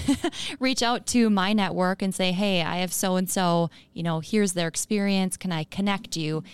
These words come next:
Even just to start a conversation. Um, I'm happy to do that. And I think we have a really great group of people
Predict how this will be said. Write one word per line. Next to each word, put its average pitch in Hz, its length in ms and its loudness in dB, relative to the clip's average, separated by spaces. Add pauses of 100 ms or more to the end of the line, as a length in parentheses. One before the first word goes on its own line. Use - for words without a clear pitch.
(140)
Even 381 280 -2
just - 220 -2
to 247 40 -2
start 214 460 -2
a - 60 -6
conversation. 160 920 -4 (380)
Um, 175 460 0 (720)
I'm 247 340 0
happy 196 460 -4
to - 120 -6
do 156 220 -4
that. - 400 -6
And 180 340 -2
I 180 140 -4
think 196 480 -4
we 196 160 -4
have 214 200 0
a 196 80 0
really 180 280 -2
great 170 280 -8
group 170 280 -10
of 170 160 -10
people 160 500 -4